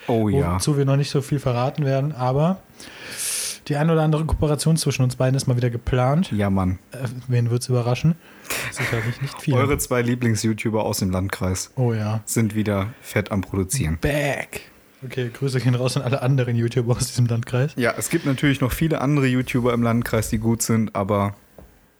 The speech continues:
Speaker 1: ja.
Speaker 2: Konrad Denski und Sascha Wohner, die
Speaker 1: Das
Speaker 2: Kombi
Speaker 1: ist
Speaker 2: ist
Speaker 1: schon,
Speaker 2: halt
Speaker 1: das ist halt einfach schon Klassiker, ne?
Speaker 2: Ja, man kann's nicht anders sagen. Es ist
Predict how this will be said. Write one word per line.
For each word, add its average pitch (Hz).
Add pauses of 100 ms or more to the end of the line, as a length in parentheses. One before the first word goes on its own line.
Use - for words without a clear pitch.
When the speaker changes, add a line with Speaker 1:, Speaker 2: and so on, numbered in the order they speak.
(460)
Speaker 1:
ja. 87
Speaker 2:
Konrad 131
Denski 131
und 127
Sascha 127
Wohner, 131
die 123
Speaker 1:
Das 113
Speaker 2:
Kombi 135
Speaker 1:
ist 131
Speaker 2:
ist 135
Speaker 1:
schon, 123
Speaker 2:
halt 139
Speaker 1:
das 117
ist -
halt 113
einfach 107
schon 104
Klassiker, 95
ne? 107 (220)
Speaker 2:
Ja, 117 (560)
man 120
kann's 127
nicht 120
anders 117
sagen. 120
Es 117
ist 123